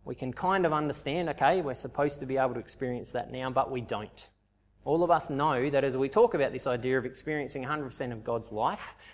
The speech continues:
that's not what our experience is. We experience brokenness, hurt, pain, sadness, shame, all of these things in the here and now. And so there's this tension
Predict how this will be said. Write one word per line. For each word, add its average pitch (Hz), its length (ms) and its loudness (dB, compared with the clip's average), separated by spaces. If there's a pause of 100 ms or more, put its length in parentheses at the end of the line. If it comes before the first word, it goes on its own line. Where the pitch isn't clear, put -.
(220)
that's 139 260 0
not 139 200 -2
what 127 120 -2
our 117 140 2
experience 107 640 -8
is. - 340 -10 (520)
We 123 100 -4
experience 135 540 -4
brokenness, 113 720 -2 (100)
hurt, 131 480 0 (220)
pain, 123 460 -4 (120)
sadness, 120 680 0
shame, 123 520 -4 (360)
all 165 220 4
of 175 140 2
these 160 300 0
things 131 520 -6 (300)
in 131 140 -2
the 127 80 -4
here 117 480 -4 (320)
and 110 180 -8
now. 101 280 -12 (680)
And 120 100 -16
so 139 180 0
there's 135 220 0
this 127 200 -4
tension 151 600 -6